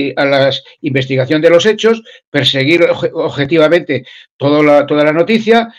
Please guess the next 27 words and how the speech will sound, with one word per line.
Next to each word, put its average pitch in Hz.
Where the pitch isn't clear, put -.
co-, 156
contrastar 151
los 139
datos, 214
de, 143
de 147
diferenciar 156
con 160
claridad 160
sobre 151
la 151
información 151
y 233
opinión, 185
que 156
es 139
muy 151
distinto, 156
y 151
enfrenta-, 135
y, 151
y 151
enfrentar 127
cuando 156
existe 170
los, 139
los, 156